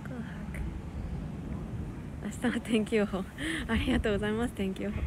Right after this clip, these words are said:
お手紙ありがとう。いえいえ、遅くなったね。みんな、みんなにね、送りつけたね。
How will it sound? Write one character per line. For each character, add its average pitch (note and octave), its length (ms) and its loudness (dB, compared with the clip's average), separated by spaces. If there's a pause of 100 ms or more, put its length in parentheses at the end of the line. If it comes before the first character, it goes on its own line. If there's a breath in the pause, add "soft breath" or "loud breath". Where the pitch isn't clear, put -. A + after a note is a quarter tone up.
(1500 loud breath)
お - 40 -4 (120)
手 F#4+ 60 -2
紙 D4+ 220 -2
あ C4+ 80 0
り E4 80 0
が E4 80 0
と - 100 4
う。 - 40 -2
い C#4 40 4
え - 40 4
い - 20 8 (460)
え、 A#3+ 40 4
遅 B3+ 240 4
く D4+ 140 0
な D4+ 140 2
っ - 20 -2
た B3 160 2
ね。 A3 240 2 (680)
み B3+ 120 4
ん B3+ 100 6
な、 A#3+ 240 4 (1040)
み A3 80 2
ん A3+ 80 4
な A3+ 140 4
に F3+ 200 4
ね、 E3+ 220 -2
送 - 260 0
り F#3+ 200 2
つ - 100 -8
け - 140 -6
た E3+ 180 -2
ね。 G3 280 2